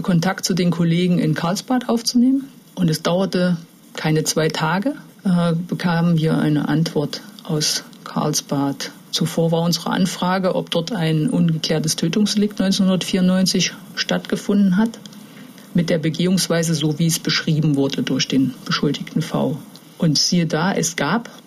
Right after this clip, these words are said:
ein identisches Verfahren. Die Unterlagen sind oder waren noch in Karlsbad und auch der Schädel des Getöteten befand sich noch in Tschechien.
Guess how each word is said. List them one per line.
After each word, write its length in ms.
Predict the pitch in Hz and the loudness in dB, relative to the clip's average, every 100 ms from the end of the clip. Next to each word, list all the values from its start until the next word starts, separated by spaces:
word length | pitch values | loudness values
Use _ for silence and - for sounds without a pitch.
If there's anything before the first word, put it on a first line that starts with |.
| - | -10
ein 300 | - 165 190 | -2 2 4
identisches 640 | 233 165 165 190 208 208 202 | 2 2 2 2 2 0 0
Verfahren. 560 | 180 160 160 185 277 - - - - | -4 -2 0 2 0 -2 -16 -16 -6
Die 60 | - | 0
Unterlagen 840 | 180 214 208 190 196 196 190 180 - - | 2 2 2 2 0 2 2 0 -4 -8
sind 540 | 185 147 226 240 208 - | -2 2 2 2 -4 -2
oder 240 | 160 147 | -2 0
waren 240 | 147 175 | 0 2
noch 160 | 220 220 | 2 2
in 100 | 185 | -2
Karlsbad 760 | 165 170 226 247 - 254 285 - - - - | -2 0 -2 -2 0 0 0 -8 -20 -20 -8
und 500 | 196 175 165 165 - - - | 0 2 2 0 -6 -12 -10
auch 440 | - 160 202 - - - - | -2 0 0 -2 -14 -14 -4
der 220 | 160 165 | 0 0
Schädel 460 | - 202 220 196 156 | 0 2 4 4 2
des 220 | 139 - | 0 -2
Getöteten 720 | 160 - 160 156 - 156 165 | -2 -2 -2 -2 -4 -4 -4
befand 380 | - 160 160 156 | -4 -4 0 0
sich 240 | - - 160 | 0 0 0
noch 240 | 151 - - - | 0 -4 -18 -6
in 180 | 165 151 | 0 0
Tschechien. 540 | - 151 - 143 - | 0 0 0 -2 -4